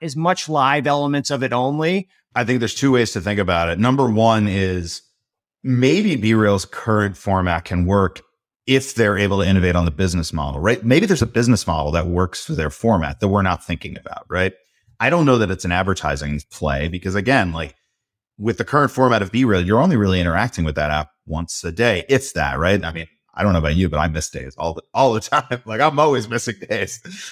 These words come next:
Speaker 2: Um, so I don't know if through that format, they can get enough scale for, like, the traditional social network business model. Maybe there's another business model we haven't thought about. I would say on the flip side of that,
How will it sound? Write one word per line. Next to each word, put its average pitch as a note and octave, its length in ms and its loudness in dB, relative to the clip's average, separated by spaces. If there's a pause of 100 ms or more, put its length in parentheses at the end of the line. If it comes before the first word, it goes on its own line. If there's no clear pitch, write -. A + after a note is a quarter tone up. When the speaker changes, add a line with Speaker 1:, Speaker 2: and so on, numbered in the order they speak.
(280)
Speaker 2:
Um, A#2+ 340 2 (360)
so C3 520 2
I C3 140 2
don't D#3+ 160 0
know D3 240 2
if C3 80 -4
through B2+ 180 0
that A2 220 2
format, B2+ 400 2
they A2 80 0
can G#2 100 -2
get G2+ 140 2
enough G2 180 2
scale G#2+ 320 0
for, F#2 160 -8
like, F2 220 -8
the F2+ 80 -12
traditional F#2+ 560 -2
social F#2+ 480 -2
network F2 460 -6
business C#3 300 -2
model. F2 220 -2
Maybe E3 220 4
there's B2 160 2
another A2+ 180 0
business G2 320 -4
model D#2+ 180 -4
we E2+ 100 -8
haven't E2 280 -8
thought D#2+ 180 -2
about. C#2 280 -10 (400)
I C3 80 2
would C#3 100 0
say B2+ 140 2
on A2 140 2
the G2+ 60 -2
flip - 240 0
side G2+ 280 2
of E2 80 -6
that, F2+ 300 0